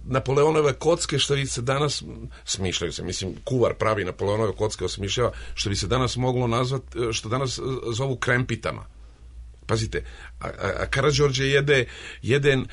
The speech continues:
najskromniju hranu, ne samo Karađorđe, nego s-, nego svi u Srbiji.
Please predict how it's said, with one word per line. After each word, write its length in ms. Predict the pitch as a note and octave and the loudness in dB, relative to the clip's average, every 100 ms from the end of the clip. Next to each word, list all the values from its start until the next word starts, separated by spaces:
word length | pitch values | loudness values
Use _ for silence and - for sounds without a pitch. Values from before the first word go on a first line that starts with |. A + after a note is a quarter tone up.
| - | -2
najskromniju 720 | G2 A#2+ - - C3 D3 C3 | 2 4 2 2 2 2 2
hranu, 220 | G#2 A2+ | 2 0
ne 80 | D#2+ | 0
samo 220 | - G2 | -2 0
Karađorđe, 540 | A2+ F3 D#3+ F#2+ - - | 2 4 2 0 -6 -10
nego 200 | C2+ - | -10 -8
s-, 220 | - - F2 | -8 -6 -6
nego 220 | G2 G2 | -4 -4
svi 200 | G2 - | -2 -2
u 100 | C3+ | -2
Srbiji. 460 | C#3 D3+ D3 G#2+ | 0 0 0 -4